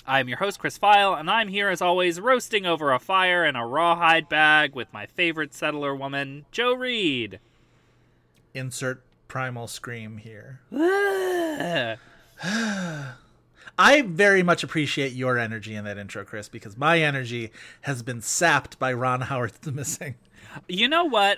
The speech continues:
Speaker 1: I think I can defend this movie, and I'll probably spend the episode defending this movie, and I like
Speaker 2: Okay.
Speaker 1: when we disagree, so I,
Speaker 2: Yes.
Speaker 1: I'm fine with you thinking that it was boring.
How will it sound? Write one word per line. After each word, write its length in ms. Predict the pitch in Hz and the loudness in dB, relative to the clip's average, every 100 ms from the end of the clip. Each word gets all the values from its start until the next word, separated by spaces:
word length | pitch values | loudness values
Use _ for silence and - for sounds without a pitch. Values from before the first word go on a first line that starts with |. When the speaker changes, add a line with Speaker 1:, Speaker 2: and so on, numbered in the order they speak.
| - | 0
Speaker 1:
I 280 | 196 240 302 | 2 2 2
think 280 | - 269 226 | -2 -4 -2
I 140 | 196 | -4
can 180 | - 175 | -4 -14
defend 400 | 160 160 151 156 | -8 -6 -6 -6
this 140 | 151 | -10
movie, 220 | 160 165 151 | -10 -10 -8
and 100 | 127 | -6
I'll 80 | |
probably 480 | - 156 156 131 117 | -4 -4 -4 -4 -8
spend 420 | - - 123 127 | -10 -8 -6 -6
the 100 | 139 | -6
episode 540 | 135 135 - 143 135 135 | -6 -6 -6 -4 -4 -6
defending 380 | 139 139 135 135 | -8 -10 -10 -12
this 180 | 131 | -12
movie, 280 | 143 135 139 | -10 -8 -8
and 160 | - 107 | -8 -12
I 80 | 101 | -10
like 260 | 104 123 | -6 -4
Speaker 2:
Okay. 140 | 151 135 | -4 -8
Speaker 1:
when 100 | 135 | -8
we 120 | 131 | -10
disagree, 640 | 135 - 123 131 135 151 | -10 -14 -14 -12 -10 -10
so 420 | 180 131 123 123 - | -10 -6 -6 -6 -8
I, 140 | 123 131 | -6 -6
Speaker 2:
Yes. 280 | 117 - 120 | -6 -10 -8
Speaker 1:
I'm 200 | 160 190 | -8 -4
fine 260 | 185 190 | -6 -6
with 180 | 196 - | -10 -12
you 280 | 180 180 175 | -10 -10 -10
thinking 320 | 175 175 180 | -14 -14 -14
that 120 | 175 | -12
it 60 | 165 | -12
was 140 | 175 | -12
boring. 420 | 175 185 180 113 | -8 -6 -4 -6